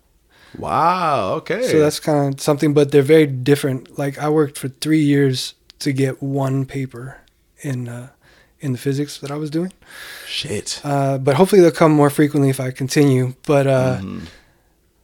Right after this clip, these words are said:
Speaker 2: yeah, I guess that happens in music too sometimes.
Speaker 1: Yeah, sometimes
Speaker 2: <laughs>
Speaker 1: it takes three years for
Speaker 2: But
Speaker 1: some heat to
Speaker 2: sometimes,
Speaker 1: drop.
Speaker 2: I mean, it takes, like, thirty minutes to make a loop. So hopefully, I mean, you can have, like,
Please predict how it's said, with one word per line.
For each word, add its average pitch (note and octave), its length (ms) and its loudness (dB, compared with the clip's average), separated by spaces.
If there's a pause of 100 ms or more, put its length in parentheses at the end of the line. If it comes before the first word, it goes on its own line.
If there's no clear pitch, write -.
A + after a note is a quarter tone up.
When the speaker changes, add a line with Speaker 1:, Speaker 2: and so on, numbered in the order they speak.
(640)
Speaker 2:
yeah, D#3 100 2
I G#3 60 6
guess G#3 200 0
that G#3+ 120 2
happens F#3 320 4
in E3 60 2
music E3+ 280 4
too F3+ 160 2
sometimes. C3 680 -6
Speaker 1:
Yeah, D#3+ 280 8
sometimes F#3 500 8
Speaker 2:
<laughs> - 0 -
Speaker 1:
it E3+ 80 0
takes F#3+ 240 6
three G3 200 8
years G#3+ 280 8
for F#3+ 80 2
Speaker 2:
But F3 140 10
Speaker 1:
some G#3 160 8
heat G#3 40 6
to - 40 2
Speaker 2:
sometimes, A3 260 8
Speaker 1:
drop. E3 100 8
Speaker 2:
I F#3 60 10
mean, F#3 380 8
it E3 120 4
takes, G3 380 6
like, C#3+ 240 0
thirty D#3+ 260 10
minutes D3+ 340 8
to - 100 -2
make C#3 200 4
a C#3+ 40 2
loop. C3+ 280 2
So - 160 -8
hopefully, C#3 540 0
I C#3+ 60 -2
mean, C#3 260 0
you C#3+ 100 0
can E3 280 6
have, D3+ 120 4
like, C3 200 0